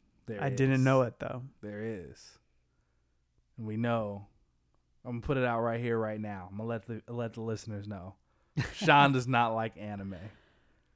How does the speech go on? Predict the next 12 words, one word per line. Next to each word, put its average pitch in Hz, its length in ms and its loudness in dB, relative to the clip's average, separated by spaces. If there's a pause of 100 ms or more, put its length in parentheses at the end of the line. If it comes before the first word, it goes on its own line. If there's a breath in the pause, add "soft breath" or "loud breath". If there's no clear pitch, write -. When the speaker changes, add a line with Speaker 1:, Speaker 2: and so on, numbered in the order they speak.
(140)
Speaker 2:
Just - 180 -12
not 170 180 -4
a 185 40 -2
huge 185 260 -4
fan 196 240 -2
of 165 80 -4
Speaker 1:
He 139 60 0
Speaker 2:
it. 135 100 -2
Speaker 1:
does 127 140 -4
not 139 300 6
like 127 260 4
it. 120 260 0